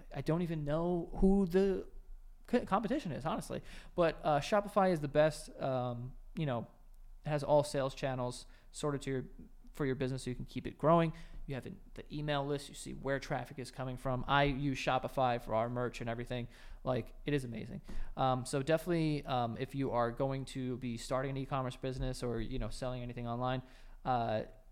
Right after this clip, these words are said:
check out Shopify. And you can check it out, and you sign up for a free trial at shopify dot com slash basement, all lowercase. Uh, go to shopify dot com slash basement to start selling online today. Um, so, yeah, free trial.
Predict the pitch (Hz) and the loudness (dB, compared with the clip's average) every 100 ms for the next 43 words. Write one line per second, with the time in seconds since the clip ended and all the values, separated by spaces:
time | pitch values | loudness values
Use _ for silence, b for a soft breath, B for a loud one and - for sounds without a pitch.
0 | - - - - 220 226 - 190 - - | -18 -18 -10 -4 0 0 2 0 0 -2
1 | 113 110 139 147 160 156 - 208 165 113 | -2 -2 -4 -4 -2 -4 0 0 0 0
2 | 110 - - - 143 139 147 151 143 131 | 0 -4 -14 -10 -6 -4 0 0 -2 -6
3 | - 143 143 135 123 117 113 127 127 123 | -2 -4 -2 -2 0 0 2 0 2 0
4 | 120 120 123 120 120 110 - 117 - 120 | 0 0 -2 -2 -2 -6 -4 -6 -4 -4
5 | 117 120 110 104 110 117 127 - b b | -2 0 0 -2 -4 -4 -6 -8 b b
6 | b - 135 120 - 143 160 147 135 139 | b -2 0 0 2 0 0 -2 0 -2
7 | - 135 131 240 - 127 127 135 123 127 | 0 -2 0 -2 -2 -4 -2 -2 -2 -4
8 | 131 151 151 151 147 165 156 156 160 160 | -4 -6 -2 -2 0 0 2 2 2 0
9 | 160 - - b b b b - 127 127 | 0 0 -2 b b b b -4 0 0
10 | 127 131 - - 165 - - - - - | -2 -8 -14 -6 -2 0 -2 -10 -20 -18
11 | - - - - - 247 - 269 117 | -16 -16 -14 -10 -6 -2 2 4 4